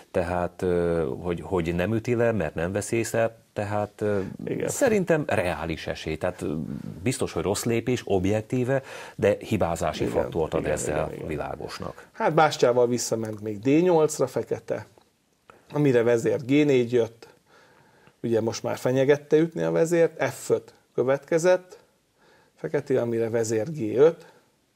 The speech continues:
Speaker 2: és király F hétre pedig H öttel, gyakorlatilag H öt után Sötét feladta, kapitulált,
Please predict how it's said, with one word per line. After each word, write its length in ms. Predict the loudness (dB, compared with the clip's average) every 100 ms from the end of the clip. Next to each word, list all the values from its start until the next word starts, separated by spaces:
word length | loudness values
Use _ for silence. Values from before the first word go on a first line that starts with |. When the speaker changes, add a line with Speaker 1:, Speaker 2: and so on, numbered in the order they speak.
| _ _ _ _ _ _
Speaker 2:
és 80 | _
király 380 | 2 4 4 2
F 120 | 2
hétre 280 | -2 0 -4
pedig 360 | -2 -2 -2 -6 -14 -4
H 60 | 0 0 0
öttel, 800 | 2 2 0 -2 2 4 4 2 -10 _ _ _ _ _ -20 _
gyakorlatilag 800 | -4 0 2 2 2 -2 -4 -2
H 80 | 0 0
öt 140 | -2
után 440 | -4 -2 -2 0 -2 -8 _ _ _
Sötét 440 | -4 -2 -2 -4
feladta, 760 | -4 -4 -4 -6 2 2 2 -4 _ _ -10
kapitulált, 680 | -6 -2 2 4 6 4